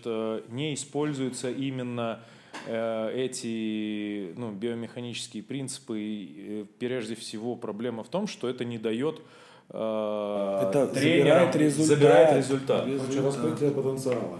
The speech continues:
Speaker 3: не происходит.
Speaker 1: Да, ну, то есть
Speaker 2: Человек поднимает меньше, чем он мог
Speaker 1: чем
Speaker 2: бы.
Speaker 1: мог бы.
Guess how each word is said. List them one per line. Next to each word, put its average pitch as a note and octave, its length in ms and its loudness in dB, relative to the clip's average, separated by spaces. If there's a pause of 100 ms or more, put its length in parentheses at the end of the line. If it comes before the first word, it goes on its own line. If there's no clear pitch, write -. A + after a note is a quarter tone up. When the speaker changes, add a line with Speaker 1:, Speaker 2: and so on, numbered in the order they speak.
(120)
Speaker 3:
не G2 120 -8
происходит. F#2+ 380 -6
Speaker 1:
Да, A#2 320 6
ну, G3+ 180 8
то - 80 0
есть - 140 -2
Speaker 2:
Человек E3+ 320 4
поднимает C#3+ 520 4
меньше, C#3+ 400 0
чем A#2 240 -4
он A2 80 -2
мог G#2+ 140 0
Speaker 1:
чем A2+ 260 2
Speaker 2:
бы. A2 60 4
Speaker 1:
мог - 240 0
бы. - 100 -8